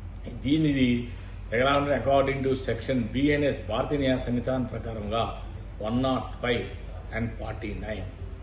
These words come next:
వన్ నాట్ ఫైవ్ అంటే కల్పబుల్ హోమిసైడ్, మినిమం, మినిమం ఒకవేళ నిర్ధారణ అయితే కనుక ఫైవ్ to టెన్ ఇయర్స్ వరకు పనిష్మెంట్ ఉంటుంది, దాంతోపాటు ఫైన్ కూడా ఉంటుంది. ఈ మధ్య చట్టాలు కూడా నేను లాస్ట్ టైమ్ కూడా చెప్పాను, టూ థౌజండ్ ట్వంటీ త్రీలోనే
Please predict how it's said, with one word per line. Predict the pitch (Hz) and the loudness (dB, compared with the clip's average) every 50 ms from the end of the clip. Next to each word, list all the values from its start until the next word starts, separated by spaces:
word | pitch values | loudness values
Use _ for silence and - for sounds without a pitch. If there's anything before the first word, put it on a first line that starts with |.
| - - - | -10 -6 -4
వన్ | 117 135 143 | -2 0 0
నాట్ | 151 151 151 135 - - - | 2 2 0 0 -2 -2 0
ఫైవ్ | 131 131 135 135 123 | 0 2 2 2 2
అంటే | 120 117 120 117 | 2 0 -2 -2
కల్పబుల్ | 110 110 110 110 - 139 135 143 131 117 | -4 -4 -4 -2 -2 0 0 0 0 0
హోమిసైడ్, | 107 107 110 98 - - 101 90 - - - - - - - - - - - - - - 123 120 | -2 -4 -4 -4 -4 -4 -4 -4 -4 -8 -10 -12 -12 -12 -12 -12 -12 -12 -12 -10 -10 -8 -4 -2
మినిమం, | 123 143 156 165 165 170 160 156 147 | 0 2 2 2 2 2 2 2 2
మినిమం | 139 135 135 143 147 143 127 117 113 120 117 | 2 0 2 2 2 2 2 0 -2 -4 -2
ఒకవేళ | 117 127 131 135 135 139 139 131 123 110 104 - - - - 113 | 2 4 6 6 8 8 6 4 2 0 -2 -6 -8 -8 -4 0
నిర్ధారణ | 120 127 123 113 117 147 143 143 147 143 | 2 2 2 4 4 4 4 4 4 4
అయితే | 135 127 123 127 120 | 4 4 4 4 2
కనుక | 117 110 113 110 113 123 113 101 - - - - - - - - - - - - | 2 0 -2 0 0 0 0 -2 -4 -6 -10 -10 -12 -12 -12 -10 -10 -8 0 2
ఫైవ్ | 131 143 160 156 | 4 4 4 2
to | - 170 170 151 - | 0 0 0 2 2
టెన్ | 135 123 123 | 4 4 4
ఇయర్స్ | 123 123 123 117 - 120 | 4 4 2 2 0 -2
వరకు | 113 - - 139 127 107 98 90 - - | -4 -4 -2 -2 -2 -2 -2 -4 -6 -4
పనిష్మెంట్ | 107 107 104 - - 107 101 - - | -4 -4 -4 -6 -6 -6 -6 -6 -6
ఉంటుంది, | 92 92 92 90 - - - - - - - | -8 -8 -8 -8 -8 -10 -10 -10 -10 -4 0
దాంతోపాటు | 135 139 143 139 139 135 143 127 127 - - 110 | 0 2 2 2 0 0 0 0 -2 -2 -6 -8
ఫైన్ | - - 104 | -8 -6 -6
కూడా | 98 90 | -6 -8
ఉంటుంది. | 90 - - 113 - - - - 139 | -8 -8 -8 -10 -10 -10 -8 -6 -4
ఈ | 143 | -2
మధ్య | 143 139 131 139 139 | 0 0 2 0 0
చట్టాలు | 120 - 120 - - 135 131 127 | 0 -2 -2 0 2 2 2 2
కూడా | 127 127 | 2 2
నేను | 127 120 110 | 0 0 0
లాస్ట్ | 107 117 110 - | -2 -2 -4 -2
టైమ్ | 131 127 120 | -2 0 0
కూడా | 117 110 | 0 0
చెప్పాను, | 104 101 95 - 117 110 110 131 - - - - - - - - - - | -2 -4 -4 -4 -2 -2 -2 -2 -4 -6 -10 -12 -14 -14 -12 -12 -6 -2
టూ | 131 139 | 0 2
థౌజండ్ | 135 139 139 135 135 127 120 - - - - - | 4 4 4 4 2 -2 -2 -4 -8 -8 -4 0
ట్వంటీ | 127 127 123 120 117 | 0 0 2 0 -2
త్రీలోనే | 110 113 120 127 127 127 123 120 127 131 120 110 107 | -2 -2 -2 0 2 2 2 2 4 2 2 2 0